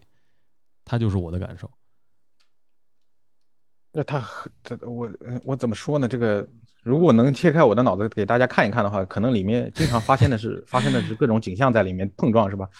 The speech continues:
Speaker 1: 嗯。
Speaker 2: 就是比较抽象。
Speaker 1: 对。
Speaker 2: <laughs> 其实你学会了语言，或者说你会用一门语言去传达你自己的时候，你，你是规-，遵守它一定规则的在里面的，或者说你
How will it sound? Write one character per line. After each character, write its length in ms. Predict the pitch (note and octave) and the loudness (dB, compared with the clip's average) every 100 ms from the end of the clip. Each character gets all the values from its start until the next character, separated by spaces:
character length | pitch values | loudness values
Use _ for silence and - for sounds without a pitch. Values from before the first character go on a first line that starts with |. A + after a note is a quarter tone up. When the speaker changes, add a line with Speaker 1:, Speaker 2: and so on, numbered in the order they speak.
| G#2 | 0
Speaker 1:
嗯。 120 | G2 | 4
Speaker 2:
就 80 | A#3 | 6
是 120 | G#3+ - | 4 2
比 80 | - | 0
较 100 | G#2+ | 2
抽 240 | - E3 D3 | 4 4 4
象。 260 | - F3 - C#4+ C4 | 6 4 4 -4 2
Speaker 1:
对。 180 | E3 A2+ | 6 6
Speaker 2:
<laughs> 40 | - | 6
其 140 | A3+ | 4
实 160 | C4 D#4 - - _ | 6 4 0 -20 _
你 500 | - C3 A2+ A2 - _ _ _ D3 | 2 4 4 2 -4 _ _ _ -4
学 160 | - | 4
会 160 | F#3+ D4+ | 8 10
了 80 | E3 | 8
语 140 | A2 | 8
言， 200 | G2+ G#2+ | 4 4
或 120 | C3+ | 6
者 60 | D3 | 6
说 120 | D#3 | 6
你 140 | C3 G#2+ | 2 4
会 180 | A3+ | 4
用 160 | B3 A#3+ | 8 8
一 100 | D#3 | 8
门 220 | A#2+ A#2 | 8 6
语 60 | G#2+ | 6
言 120 | G2+ | 2
去 140 | G#2 | 0
传 160 | A#2+ G#2 | 0 0
达 100 | B2 | 2
你 120 | A2 | 0
自 100 | G2+ | -4
己 100 | G#2+ | -6
的 120 | F#2+ | -6
时 100 | G2 | -2
候， 80 | G#2+ | -2
你， 180 | G#2+ A2 F#2+ | -2 -4 -6
你 80 | |
是 320 | G#2+ C#3+ A#2 G#2 | -4 -2 -4 -6
规-， 180 | - - _ | -8 -8 _
遵 140 | - G3+ | -2 0
守 140 | - | 0
它 140 | - D3 | -2 -2
一 60 | |
定 160 | D#3 B2+ | -2 -2
规 160 | E3+ | -2
则 200 | B3 G2+ | -2 -2
的 120 | F2+ F#2 | -2 -2
在 120 | G#2 | -2
里 140 | G2 | -2
面 100 | F#2+ | -4
的， 80 | G2+ | -2
或 80 | C#3 | -2
者 80 | A#2 | 0
说 160 | C#3 | 0
你 380 | A#2+ G2 F#2+ G#2+ | -2 -4 -8 -16